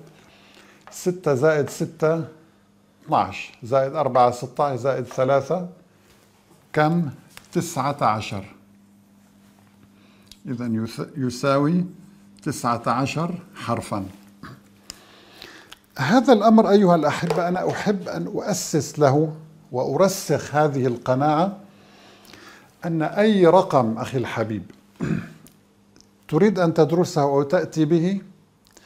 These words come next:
اذهب إلى القرآن، لا تأتي بأرقام من هنا وتواريخ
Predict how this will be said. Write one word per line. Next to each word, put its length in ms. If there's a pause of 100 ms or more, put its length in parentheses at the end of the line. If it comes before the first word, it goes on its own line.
(500)
اذهب 480
إلى 160
القرآن، 580 (840)
لا 120
تأتي 380
بأرقام 500
من 180
هنا 220
وتواريخ 840